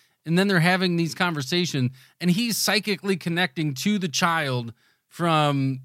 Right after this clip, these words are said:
across, you know, great, great distances. They have a psychic connection. So we live in a world where you can do that in this movie. And I'm of the camp, I a hundred percent think it was ghosts.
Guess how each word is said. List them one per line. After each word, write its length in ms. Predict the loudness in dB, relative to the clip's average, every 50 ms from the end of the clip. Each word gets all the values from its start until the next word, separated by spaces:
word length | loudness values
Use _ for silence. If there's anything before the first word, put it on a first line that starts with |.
| -6 -4
across, 680 | -4 -4 0 2 2 4 4 2 2 0 -2 -8 -16 -10
you 160 | -4 -2 0
know, 240 | 2 4 4 4 2
great, 420 | 0 0 0 4 6 6 4 4
great 280 | 2 2 2 2 2 0
distances. 720 | 0 0 0 0 -2 -6 -6 -6 -6 -10 -10 -12 -16 -20 _ _ _ _ _ _ _ -2
They 140 | 2 2 4
have 160 | 4 4 2
a 60 | 0
psychic 400 | -2 -2 -2 -2 -2 -2 -6 -8 -4
connection. 560 | -2 -2 -2 -2 -4 -6 -10 -16 -16 -16 -20 _ _ _ _ _ _ _ _ _ _
So 200 | -8 -2 0 0
we 280 | 0 0 2 4 6 8
live 200 | 8 8 8 8
in 60 | 6
a 40 | 4
world 400 | 4 6 6 8 8 6 6 4
where 400 | 2 4 4 4 4 2 0 -2 -4
you 160 | -2 -2 0
can 160 | 0 0 -4
do 260 | 0 0 2 2 2 2
that 340 | 0 0 0 -2 -4 -8 -14 _ _ _ _ _
in 160 | -2 0 2 2
this 180 | 2 0 0
movie. 380 | 2 2 2 2 0 -2 -4 _ _ -20 _ _ -2
And 80 | 2 4
I'm 220 | 4 4 6 4
of 140 | 4 2 2
the 60 | -2
camp, 280 | -2 2 2 2 2 2
I 120 | 2 2
a 80 | 2 2
hundred 260 | 2 0 0 0 -2
percent 320 | -4 -4 -2 -2 -2 0 -2
think 120 | -2 -4
it 20 | -4
was 140 | -6 -6 -4
ghosts. 460 | -2 -2 -2 -2 -4 -10 -18 -20